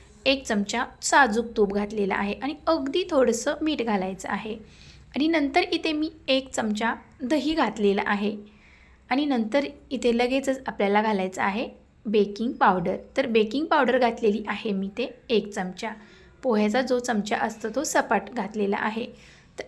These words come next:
आता आपण हे सर्व मिक्स करून घेऊया. तर इन्स्टंट जिलेबी बनवते आपण, जास्त वेळ आपल्याला काही फर्मेंट करून ठेवायची गरज लागणार नाही,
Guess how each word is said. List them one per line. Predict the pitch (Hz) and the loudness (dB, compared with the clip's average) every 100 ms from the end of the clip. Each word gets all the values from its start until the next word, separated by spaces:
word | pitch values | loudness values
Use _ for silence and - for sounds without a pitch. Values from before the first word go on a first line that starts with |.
| - | 0
आता | 330 | 4
आपण | 370 359 359 | 4 6 2
हे | 330 294 294 | 0 -2 -4
सर्व | - 254 247 | 0 2 2
मिक्स | 247 285 294 330 320 | 2 -2 -2 -4 2
करून | 277 226 220 | 4 4 2
घेऊया. | 220 196 202 208 247 - - _ _ _ _ _ _ - - - | 0 2 4 2 0 -14 -20 _ _ _ _ _ _ -20 -20 -2
तर | 277 277 | 2 2
इन्स्टंट | 294 285 - 359 349 381 | 2 0 0 -2 -2 -2
जिलेबी | 320 269 269 269 | 0 0 0 0
बनवते | 240 214 208 214 247 | 2 4 2 2 0
आपण, | 208 - 202 | 0 0 2
जास्त | 233 247 247 | 4 2 0
वेळ | 254 240 254 | 0 2 0
आपल्याला | 208 202 208 | 0 2 2
काही | 208 214 214 | 0 -2 -4
फर्मेंट | 254 208 196 220 | -4 -2 -2 -2
करून | 214 208 208 | 0 2 2
ठेवायची | 233 202 185 185 220 | 2 2 0 -2 0
गरज | 202 196 208 | 2 2 2
लागणार | 254 190 175 175 | 2 2 0 -2
नाही, | 180 175 | -2 -6